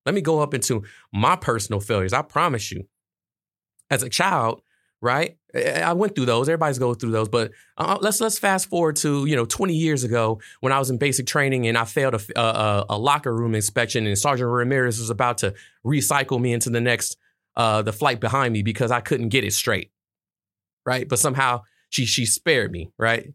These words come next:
But trust me, it was a rough day. It was a rough day out there,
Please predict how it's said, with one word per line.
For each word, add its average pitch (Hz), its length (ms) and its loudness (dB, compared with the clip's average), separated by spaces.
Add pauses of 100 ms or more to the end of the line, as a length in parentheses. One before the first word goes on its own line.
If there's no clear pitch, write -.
But 117 240 -2
trust 160 280 0
me, 123 140 0
it 135 80 2
was 127 120 0
a 123 60 0
rough 120 280 0
day. 117 340 -2
It - 80 -8
was 113 100 -4
a 120 40 -6
rough 127 240 0
day 123 180 0
out 101 220 -2
there, 95 240 -10